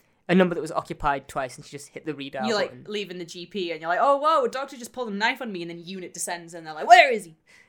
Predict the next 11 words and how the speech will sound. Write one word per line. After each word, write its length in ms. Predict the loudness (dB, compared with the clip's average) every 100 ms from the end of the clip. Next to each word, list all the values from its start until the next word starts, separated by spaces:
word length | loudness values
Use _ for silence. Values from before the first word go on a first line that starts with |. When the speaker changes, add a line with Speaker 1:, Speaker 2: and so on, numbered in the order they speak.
| 6
Speaker 1:
And 120 | 8
is 120 | 10
he 80 | 8
an 80 | 8
alien? 440 | 8 6 0 -6 -16 -20 _ _ -2
No, 160 | 0
regular 300 | 0 -4 -4
doctor. 220 | -6 -8 -6
"We 160 | -2 -2 -2 -2 8
can't 220 | 10 10
help." 280 | 6 6